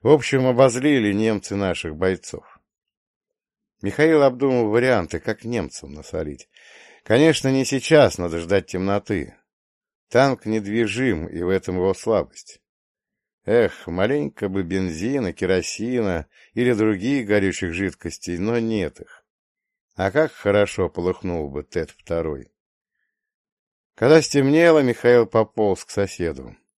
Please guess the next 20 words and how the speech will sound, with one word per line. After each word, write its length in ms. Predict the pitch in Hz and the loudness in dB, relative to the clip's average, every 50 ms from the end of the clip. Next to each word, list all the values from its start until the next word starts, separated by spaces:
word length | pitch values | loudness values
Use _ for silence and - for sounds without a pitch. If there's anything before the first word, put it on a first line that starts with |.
| _ _ _ _ _ _ _ | _ _ _ _ _ _ _
«Давай 320 | 90 98 120 147 175 160 | -2 2 4 4 4 4
к 80 | - - | 2 2
танку 320 | - 127 117 101 - 87 | 2 2 2 2 -2 -8
сползаем». 560 | - - - 90 85 78 71 71 65 62 64 _ _ _ _ _ _ _ _ _ | -12 -8 -6 -4 -4 -4 -6 -8 -10 -12 -16 _ _ _ _ _ _ _ _ _
«Зачем?» 460 | 85 92 95 - 95 92 85 71 67 _ _ _ _ _ _ _ _ _ _ _ _ _ | -4 -4 -2 0 -2 -2 -2 -4 -8 _ _ _ _ _ _ _ _ _ _ _ _ _
«Там 200 | - 156 175 151 | 2 2 4 4
видно 400 | 104 87 90 90 76 - - - | 2 0 -6 -10 -12 -14 -16 -14
будет. 360 | 80 76 71 71 73 71 - _ _ | -12 -12 -12 -12 -12 -16 -20 _ _
К 80 | _ - | _ -4
немцам 420 | 113 131 139 127 117 - 123 120 | -2 0 0 0 0 -2 -4 -4
помощь 340 | 110 - 139 139 117 92 - | -2 -2 -2 -2 -2 -4 -2
придет, 380 | - 101 101 98 101 101 95 - | -2 -2 0 2 2 2 2 2
а 100 | 104 113 | 2 2
мы 180 | 127 139 139 | 2 0 0
им 260 | 127 107 101 95 85 80 | 0 0 -2 -2 -4 -4
выйти 340 | 90 113 107 92 - - | -2 -2 -2 -4 -6 -10
из 140 | 90 82 - | -10 -10 -8
танков 440 | - - 95 92 85 - 82 - - | -6 -4 -4 -4 -4 -6 -10 -10 -8
не 60 | 87 | -8
дадим». 420 | 76 82 82 76 76 78 73 - | -6 -6 -6 -4 -6 -8 -10 -12